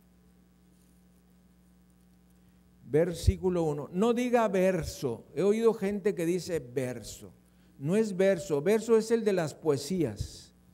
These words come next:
¿eh? Este es versículo. Tampoco se dice prédica, se dice predicación. Tampoco se dice Dios te bendice, porque usted no es Dios, sino diga que Dios te bendiga.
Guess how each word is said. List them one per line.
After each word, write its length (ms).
¿eh? 260
Este 380
es 240
versículo. 920
Tampoco 480
se 180
dice 360
prédica, 800
se 160
dice 300
predicación. 1160
Tampoco 460
se 160
dice 420
Dios 400
te 100
bendice, 800
porque 220
usted 240
no 80
es 140
Dios, 560
sino 260
diga 400
que 140
Dios 240
te 100
bendiga. 580